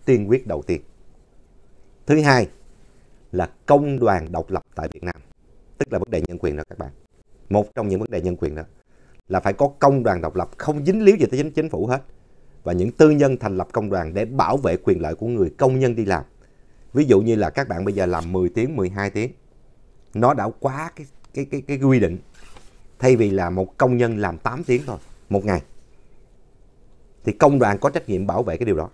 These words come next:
Các bạn làm tám tiếng, sau tám tiếng mà có yêu cầu làm thêm thì phải trả lên một rưỡi. Cái mức lương phải trả lên một rưỡi.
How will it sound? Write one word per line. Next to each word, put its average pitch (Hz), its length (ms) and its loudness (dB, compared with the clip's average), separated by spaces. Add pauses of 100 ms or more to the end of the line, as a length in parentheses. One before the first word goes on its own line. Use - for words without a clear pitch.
(680)
Các 147 160 2
bạn 98 180 -2
làm 90 180 -2
tám 123 260 -4
tiếng, 135 200 2 (320)
sau 151 320 6
tám 151 220 2
tiếng 170 340 2
mà 107 120 0
có - 200 0
yêu 139 160 8
cầu 107 180 4
làm 90 180 0
thêm 110 240 0 (360)
thì 117 140 4
phải 131 160 2
trả 95 240 -2
lên 120 240 2
một 90 200 -2
rưỡi. 92 240 0 (520)
Cái 151 100 4
mức 190 180 2
lương 139 180 6
phải 127 100 0
trả 95 140 -2
lên 117 160 0
một 90 200 -4
rưỡi. 85 200 0